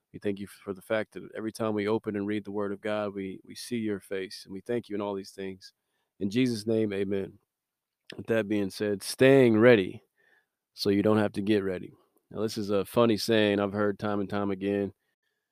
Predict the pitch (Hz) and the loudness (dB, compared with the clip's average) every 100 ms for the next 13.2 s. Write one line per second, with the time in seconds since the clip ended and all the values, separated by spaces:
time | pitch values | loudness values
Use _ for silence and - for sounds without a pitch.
0 | - 104 - 131 117 120 117 110 113 113 | -14 -10 -2 -2 -2 -2 -2 0 0 -2
1 | 107 113 110 107 101 101 98 104 101 110 | -2 0 2 0 -2 -4 -2 0 2 2
2 | 120 - 107 101 92 - 107 101 123 110 | 2 0 -2 0 -2 2 2 6 6 4
3 | 95 87 104 101 - 135 104 104 _ _ | 2 2 4 4 6 6 6 2 _ _
4 | _ _ _ - 101 - 147 156 127 107 | _ _ _ -4 -2 4 8 10 10 8
5 | 101 95 - _ _ _ _ _ _ _ | 6 0 -8 _ _ _ _ _ _ _
6 | _ _ - - 110 104 104 120 117 113 | _ _ -2 6 8 8 10 8 8 6
7 | - 104 113 113 95 87 87 _ _ _ | 4 2 4 4 2 -2 -6 _ _ _
8 | _ _ _ _ _ _ _ _ _ _ | _ _ _ _ _ _ _ _ _ _
9 | _ _ _ _ _ - 117 117 113 101 | _ _ _ _ _ -2 0 2 2 0
10 | 82 - _ _ _ _ _ 92 95 95 | -2 -12 _ _ _ _ _ -12 -10 0
11 | 120 156 151 _ _ _ _ 110 - 98 | 2 2 -2 _ _ _ _ -6 -2 2
12 | 101 104 110 107 117 117 127 123 156 120 | 4 4 4 4 4 4 2 4 4 4
13 | 98 - | 0 -4